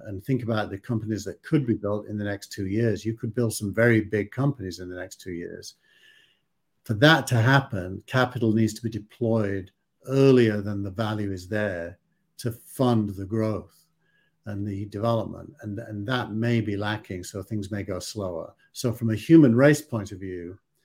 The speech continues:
you know, lack of capital, we've seen this, if you contrast America and, and the U K, for example, lack of capital in the U K le-, leads it to be a third, third level kind of player in innovation.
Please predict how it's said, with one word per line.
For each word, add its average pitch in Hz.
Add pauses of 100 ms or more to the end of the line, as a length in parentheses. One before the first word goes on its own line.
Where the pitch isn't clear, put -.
(1000)
you 113
know, 104
lack 131
of 117
capital, 110
we've 113
seen 143
this, 113
if 120
you - (100)
contrast 120
America 113
and, 98 (140)
and 101
the 107
U 107
K, 127
for 123
example, 90 (560)
lack 143
of 104
capital 120
in 107
the 107
U 104
K 117
le-, 113
leads 120
it 107
to 113
be 110
a 95
third, 110 (360)
third 117
level 104
kind 110
of -
player 107
in 98
innovation. 110